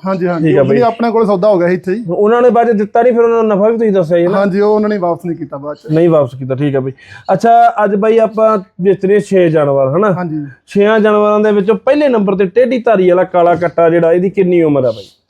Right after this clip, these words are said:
Speaker 1: ਇਹ ਉਮਰ ਚੌਦਾਂ ਸਾਲ, ਆਪਣਾ ਚੌਦਾਂ ਮਹੀਨੇ ਉਮਰ ਆ ਜੀ।
Speaker 2: ਚੌਦਾਂ ਮਹੀਨੇ ਉਮਰ ਆ।
Speaker 1: ਹਾਂਜੀ।
Speaker 2: ਲੈ ਬਾਈ ਰਾ-, ਪ੍ਰਧਾਨ, ਆਇਆ ਖੋਲੀ ਮਾੜਾ ਜਿਹਾ ਨੂੰ ਪੂਰੀ। ਅੱਛਾ, ਇਹ ਚੌਦਾਂ ਮਹੀਨਿਆਂ ਦਾ ਕੱਟਾ ਹੈ।
Speaker 1: ਹਾਂਜੀ।
Speaker 2: ਬਾਈ ਥੱਲੋਂ ਥੱਲੋਂ ਬੜਾ ਚੰਗਾ, ਹਨਾ?
Speaker 1: ਹਾਂਜੀ।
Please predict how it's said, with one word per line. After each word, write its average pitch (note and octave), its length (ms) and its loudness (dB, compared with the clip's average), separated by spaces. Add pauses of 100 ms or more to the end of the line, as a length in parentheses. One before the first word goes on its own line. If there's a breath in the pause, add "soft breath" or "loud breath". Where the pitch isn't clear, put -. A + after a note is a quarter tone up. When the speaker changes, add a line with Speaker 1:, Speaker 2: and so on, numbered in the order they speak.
(400)
Speaker 1:
ਇਹ A#3+ 60 0
ਉਮਰ A3 280 -2
ਚੌਦਾਂ G#3 240 0
ਸਾਲ, G#3 260 0
ਆਪਣਾ G#3 340 -4
ਚੌਦਾਂ A3 380 0
ਮਹੀਨੇ G#3 200 2
ਉਮਰ F3 200 -2
ਆ D3+ 60 -2
ਜੀ। D3+ 240 -4
Speaker 2:
ਚੌਦਾਂ F#3+ 300 2
ਮਹੀਨੇ F3+ 240 0
ਉਮਰ C3+ 180 -2
ਆ। C3+ 100 -2 (120)
Speaker 1:
ਹਾਂਜੀ। D#3+ 160 -8
Speaker 2:
ਲੈ G3+ 140 4
ਬਾਈ A#3 180 0
ਰਾ-, G#3+ 300 -2 (120)
ਪ੍ਰਧਾਨ, G#3 560 -2 (160)
ਆਇਆ F#3+ 200 2
ਖੋਲੀ G3 280 0
ਮਾੜਾ E3+ 200 0
ਜਿਹਾ D3 120 0
ਨੂੰ B2+ 100 -6
ਪੂਰੀ। C#3 280 -8 (380 soft breath)
ਅੱਛਾ, F3+ 180 0
ਇਹ G3+ 140 2
ਚੌਦਾਂ G#3 340 0
ਮਹੀਨਿਆਂ F#3+ 280 2
ਦਾ D#3 80 0
ਕੱਟਾ D3+ 360 -2
ਹੈ। F#3 160 2
Speaker 1:
ਹਾਂਜੀ। D3+ 320 -6 (200)
Speaker 2:
ਬਾਈ G#3+ 140 2
ਥੱਲੋਂ F#3+ 360 0
ਥੱਲੋਂ F#3 260 2
ਬੜਾ C#3 200 0
ਚੰਗਾ, D#3 360 0
ਹਨਾ? F#3 160 0
Speaker 1:
ਹਾਂਜੀ। D3+ 480 -10